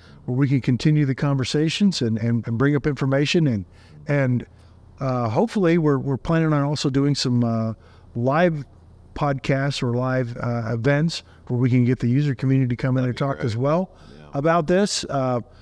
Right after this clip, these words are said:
Speaker 1: it's all, it's all just starting to ramp up right now, and, uh, it's really exciting. I, I love it.
Speaker 2: I do too.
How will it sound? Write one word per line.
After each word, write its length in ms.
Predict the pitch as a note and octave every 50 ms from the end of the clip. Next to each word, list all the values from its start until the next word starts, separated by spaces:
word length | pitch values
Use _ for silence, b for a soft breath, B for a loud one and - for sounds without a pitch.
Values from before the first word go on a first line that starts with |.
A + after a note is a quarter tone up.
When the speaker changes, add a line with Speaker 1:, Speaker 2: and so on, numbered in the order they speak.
| b b -
Speaker 1:
it's 200 | B2+ B2 - -
all, 300 | E3+ E3+ F3 F3+ F3 -
it's 220 | - C#3 - -
all 180 | E3+ E3+ F#3+ F#3+
just 180 | F3 F3+ E3 -
starting 260 | - F#3+ F#3 F3+ D#3+
to 60 | D3 C3
ramp 340 | A#2+ C3 D3+ E3 E3 -
up 220 | E3+ E3 E3+ - -
right 180 | D#3 D#3 D#3+
now, 260 | D#3 D#3 D#3 E3+ F#3 F#3+ F#3 D3+ -
and, 400 | B2 C3+ C3 C3 B2+ B2+ B2+ A#2+
uh, 280 | B2+ B2 B2 A#2 A#2 A#2+ A#2
it's 280 | A#2+ E3 - - - -
really 340 | D#3 B3 D4+ D#4 G3+ B2+
exciting. 560 | A2 A2+ G#2+ - - F#3 G3+ A3+ D#3 A2+ F2+ - - b b b b b
I, 140 | - F3 F#3 C#3+
I 140 | - E3+ F#3+
love 300 | F3+ D#3 D3 D#3+ A3+ B3
it. 120 | C#3 A#2+ - - - - - - - -
Speaker 2:
I 140 | - E2 E2+
do 100 | E2 D#2+
too. 380 | - D#2 C#2+ C#2+ C#2+ C#2 -